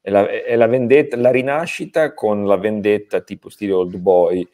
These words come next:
eh, cose di questo genere, quindi, quindi rinasce e quindi, eh, spacca tutto e per farlo giustamente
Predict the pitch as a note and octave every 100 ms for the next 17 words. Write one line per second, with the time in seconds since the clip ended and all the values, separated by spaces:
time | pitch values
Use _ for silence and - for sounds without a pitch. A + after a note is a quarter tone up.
0 | _ _ _ _ - E2+ - F#2+ F#2+ F2
1 | G2+ G#2 F2+ E2+ F#2 F2 - F2 F2 A#2
2 | A2 G2 F#2+ A#2+ G#2+ F#2 F#2+ F2+ D#2+ E2
3 | - _ G2 - A2+ G2 G#2 G#2 A#2+ A2
4 | G2 F#2 F2 F2 F#2 D#2+ D#2+ F2 D#2 D2
5 | E2+ E2 D2+